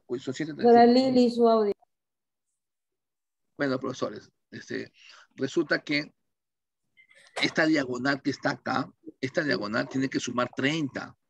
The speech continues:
Speaker 1: Ya está demostrado. ¿Por qué? Esta diagonal suma treinta. Hemos sabido que vale dieciséis. Mira, dieciséis más diez más nueve suman treinta. ¿Por qué me vale dieciséis?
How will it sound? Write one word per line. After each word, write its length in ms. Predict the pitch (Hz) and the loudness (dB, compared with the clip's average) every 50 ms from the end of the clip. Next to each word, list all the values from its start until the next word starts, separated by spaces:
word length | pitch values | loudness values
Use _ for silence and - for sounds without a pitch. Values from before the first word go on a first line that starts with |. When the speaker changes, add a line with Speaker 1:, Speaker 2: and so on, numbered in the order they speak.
| _ _ _ _ - | _ _ _ _ -8
Speaker 1:
Ya 80 | 117 120 | -8 -6
está 120 | - 131 | -4 -2
demostrado. 580 | 123 117 117 120 - - 175 175 143 104 101 101 | -2 -2 -4 -4 -2 2 4 4 4 2 0 -4
¿Por 180 | 120 - - | -8 -12 -10
qué? 320 | - - 143 110 95 90 - _ _ _ _ _ _ _ _ _ _ - - - - - _ _ _ _ - | -4 -4 -4 -4 -6 -12 -18 _ _ _ _ _ _ _ _ _ _ -20 -20 -20 -20 -20 _ _ _ _ -4
Esta 240 | 127 127 127 - 147 | -4 -2 0 2 2
diagonal 560 | 147 151 151 160 160 151 135 135 147 - - | 2 2 2 0 0 0 2 2 2 0 -2
suma 300 | - - 131 123 127 123 | -8 -6 -4 -2 -2 -2
treinta. 360 | - - 156 160 143 131 - | -2 0 0 0 0 0 0
Hemos 160 | 113 135 131 | 0 0 0
sabido 200 | 135 139 131 143 | 4 4 2 2
que 80 | - 139 | 4 0
vale 140 | 135 135 139 | 2 2 2
dieciséis. 300 | 127 131 - 240 214 151 | 2 0 0 0 -2 -2
Mira, 220 | 127 113 - - _ _ _ _ | -2 -4 -6 -12 _ _ _ _
dieciséis 760 | - 123 - - 117 - - - 170 143 120 101 87 - _ _ _ _ _ | -14 -12 -10 -8 -8 -6 0 2 4 4 4 2 0 -6 _ _ _ _ _
más 300 | - 110 117 117 113 110 | -14 -10 -10 -10 -10 -6
diez 400 | 117 143 156 143 123 - - - _ _ _ _ _ | -2 0 2 2 2 0 -2 -12 _ _ _ _ _
más 180 | _ 113 117 117 | _ -12 -10 -4
nueve 320 | 117 143 180 196 214 220 - _ _ _ | 0 2 2 2 2 0 -4 _ _ _
suman 440 | _ - - 139 127 127 127 117 107 | _ -14 -8 -8 -6 -4 -6 -6 -6
treinta. 600 | - 120 104 104 107 98 95 - - - - - _ _ _ _ _ _ _ _ | -8 -6 -4 -4 -4 -4 -6 -10 -14 -16 -16 -16 _ _ _ _ _ _ _ _
¿Por 160 | - 131 - - | -8 -8 -8 -6
qué 160 | - 123 123 | -6 -4 -2
me 120 | 131 131 | -2 0
vale 200 | 131 127 123 127 | 0 0 2 2
dieciséis? 800 | 131 131 123 - 120 - - 127 - - - - - - - _ | 2 2 0 0 -6 -8 -6 -8 -6 -6 -8 -10 -12 -16 -20 _